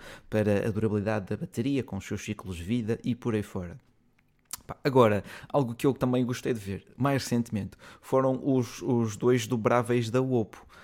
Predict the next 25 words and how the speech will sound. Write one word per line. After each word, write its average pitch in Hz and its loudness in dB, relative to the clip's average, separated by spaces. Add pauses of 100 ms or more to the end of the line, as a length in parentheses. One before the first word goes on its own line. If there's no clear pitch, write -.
(180)
Ah, 101 -6
temos 110 -2
o, 110 0
o, 113 -2 (120)
o, 120 -6
o - -4
seu 143 4
Fold 185 2 (160)
e 135 -4
temos 143 -2
o 123 -6
seu 143 4
Flip. 101 -6 (460)
Ah, 98 -12
não 107 0
sei 123 2
se 120 2
chegaste - -4
a 113 -2
pegar 110 0
no, 110 0
no, 107 0
no 110 0
primeiro, 110 0
eh, 107 0